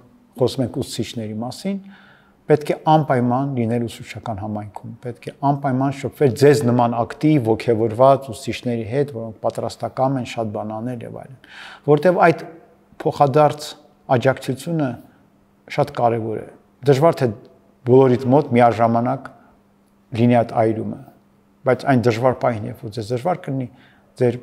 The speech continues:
ընկերները ունենալով նման փորձ նաև իրենց կյանքում ձեզ շատ կօգնեն և հոգեբանական աջակցության առումով և ինչու ոչ անմիջական աջակցության առումով։ Եվ վերջապես պետք է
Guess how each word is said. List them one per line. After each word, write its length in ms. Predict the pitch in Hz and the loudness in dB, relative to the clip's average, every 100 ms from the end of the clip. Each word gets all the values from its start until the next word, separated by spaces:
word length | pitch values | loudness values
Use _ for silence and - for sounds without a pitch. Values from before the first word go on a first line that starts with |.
| - | -6
ընկերները 540 | 127 - 123 170 175 143 - - - | -4 2 2 4 2 -2 -8 -16 -2
ունենալով 480 | 156 156 147 143 135 | 2 4 6 4 4
նման 280 | 127 120 - | 2 0 0
փորձ 220 | 120 - | -4 -2
նաև 240 | 117 113 120 | -6 -4 -4
իրենց 200 | 135 - | -8 -10
կյանքում 400 | 123 117 117 107 | -14 -12 -12 -10
ձեզ 240 | 113 113 - _ - | -10 -10 -16 _ -16
շատ 320 | - 117 - - | -8 -8 -10 -12
կօգնեն 480 | - 120 - 131 127 | -8 -8 -6 -8 -6
և 220 | 113 - _ _ | -10 -14 _ _
հոգեբանական 720 | - 120 113 117 123 120 147 | -8 -6 -6 -6 -8 -8 -6
աջակցության 480 | 131 127 - - 113 | -4 -6 -8 -10 -8
առումով 320 | 117 113 143 170 | -8 -8 -6 -4
և 200 | 226 180 | -4 -4
ինչու 240 | 139 160 | -4 -4
ոչ 160 | 139 143 - _ _ _ _ _ _ _ | -4 -6 -10 _ _ _ _ _ _ _
անմիջական 580 | - 127 117 131 - 117 | -4 -4 -2 -4 -4 -6
աջակցության 520 | 110 - - - 110 | -8 -14 -16 -16 -14
առումով։ 320 | 113 - - _ _ _ _ - - - _ _ - | -14 -18 -20 _ _ _ _ -20 -20 -20 _ _ -2
Եվ 300 | 143 196 196 - - - _ _ _ _ _ _ _ | 4 6 4 -4 -18 -20 _ _ _ _ _ _ _
վերջապես 640 | 143 139 - 151 196 208 - - - _ _ _ _ _ _ _ - - - | -4 -2 0 2 4 4 0 -12 -20 _ _ _ _ _ _ _ -20 -20 -4
պետք 300 | 143 143 | -2 0
է 60 | 143 | 0